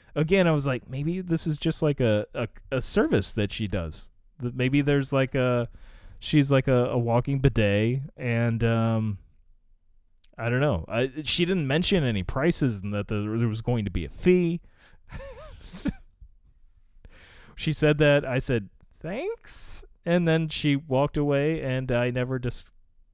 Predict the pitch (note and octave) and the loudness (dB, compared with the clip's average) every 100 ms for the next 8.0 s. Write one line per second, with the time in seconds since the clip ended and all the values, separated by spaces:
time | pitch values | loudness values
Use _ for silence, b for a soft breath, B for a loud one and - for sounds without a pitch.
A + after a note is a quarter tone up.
0 | _ - C3 C3 D3 C3 C3+ C3+ C#3+ D3 | _ -10 -6 -2 0 0 -2 -2 -4 -4
1 | D3+ - D#3+ C#3+ C#3+ C#3+ D#3 D#3 F3 E3+ | -10 -12 -2 0 2 2 0 -2 -2 -2
2 | F3+ C4+ D4+ - _ _ - E3+ G3+ A3 | -2 -4 -8 -12 _ _ -8 -2 -2 -2
3 | A3+ C4 C#4+ D#3+ D3+ D#3+ - E3+ F3 F3 | -2 -2 -2 0 2 2 4 4 6 4
4 | - D#3+ D#3 D#3 D3 D3 D3+ C3 A#2+ A#2+ | 4 2 4 2 2 2 2 0 2 0
5 | A#2 A#2+ A2 G#2+ C#3+ F#3 D3+ G2 F2+ G2 | 0 -2 -2 -2 -2 -2 -2 0 0 -2
6 | - b b b b b b b b b | -6 b b b b b b b b b
7 | b - C3+ C#3 C#3+ C#3+ D3 D3 D3 C3+ | b -12 -8 0 4 6 6 6 4 2